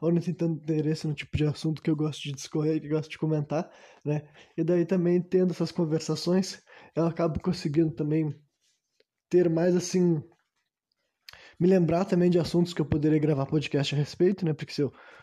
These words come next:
bato um papo sobre aquilo lá, eu penso, "Bom, eu poderia ainda falar mais sobre isso num programa." E uma das coisas que eu já tenho, já tinha reservado há um bastante tempo pra falar num podcast, e falei também, conversei, né, com os meus amigos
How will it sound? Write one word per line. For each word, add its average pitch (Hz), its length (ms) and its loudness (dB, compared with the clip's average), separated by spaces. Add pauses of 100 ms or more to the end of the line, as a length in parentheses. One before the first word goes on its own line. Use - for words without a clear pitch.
(220)
bato 139 400 -4
um 143 60 -4
papo 135 260 -4
sobre 131 200 -4
aquilo 143 200 -2
lá, 135 120 0
eu 139 80 -4
penso, 160 280 -4
"Bom, 180 240 -2 (340)
eu 147 80 -6
poderia 147 300 0
ainda 156 120 0
falar 151 220 -2
mais 156 200 -2
sobre 147 300 -4
isso - 260 -8 (280)
num 143 100 -6
programa." 131 440 -4 (400)
E 165 80 2
uma 196 160 4
das 175 180 -2
coisas 180 260 2
que - 100 -2
eu 160 40 4
já 160 80 2
tenho, 165 360 2 (200)
já 147 100 -6
tinha 165 160 0
reservado 151 500 2
há - 20 2
um 160 60 2
bastante 160 340 0
tempo 165 280 0
pra 147 320 -2
falar 151 260 0
num 156 100 2
podcast, 147 640 -2 (600)
e 156 380 4 (680)
falei 160 400 2
também, 160 360 2
conversei, 175 540 2
né, 151 200 0
com 143 320 -2 (320)
os 127 100 -8
meus 151 200 4
amigos 151 540 0